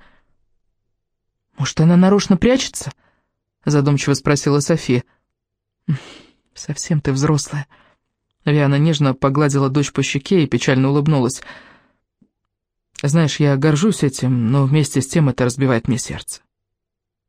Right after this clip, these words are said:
"Пойдем". Софи потянула мать за руку, и Виана подчинилась.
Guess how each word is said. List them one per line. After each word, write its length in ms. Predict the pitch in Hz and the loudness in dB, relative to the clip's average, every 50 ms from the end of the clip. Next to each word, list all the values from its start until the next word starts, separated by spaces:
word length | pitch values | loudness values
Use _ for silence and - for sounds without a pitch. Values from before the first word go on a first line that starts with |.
| _ _ _ _ _ _ _ _ _ - | _ _ _ _ _ _ _ _ _ -4
"Пойдем". 600 | 226 226 220 190 156 160 185 190 165 139 131 - _ _ _ _ _ _ _ _ _ _ _ _ _ _ _ _ _ | 0 0 2 2 2 2 4 4 4 2 0 -2 _ _ _ _ _ _ _ _ _ _ _ _ _ _ _ _ _
Софи 360 | - - 175 160 - 196 185 | -4 -2 -2 0 2 0 0
потянула 480 | 180 165 147 - 165 165 175 165 147 139 | 0 0 0 0 2 2 2 2 2 2
мать 240 | 143 147 139 131 | 2 0 0 0
за 140 | 143 180 190 | 0 2 2
руку, 340 | 165 143 - - - 120 - - - - - _ _ _ _ - | 2 0 -2 -4 -4 -4 -4 -6 -10 -20 -20 _ _ _ _ -2
и 100 | 247 196 | 0 2
Виана 300 | 165 170 170 160 156 147 | 4 4 4 4 2 2
подчинилась. 840 | - 156 143 - - - 151 139 131 127 120 113 120 - - - | 0 -2 -4 -2 -2 0 2 2 2 2 0 0 -2 -4 -8 -12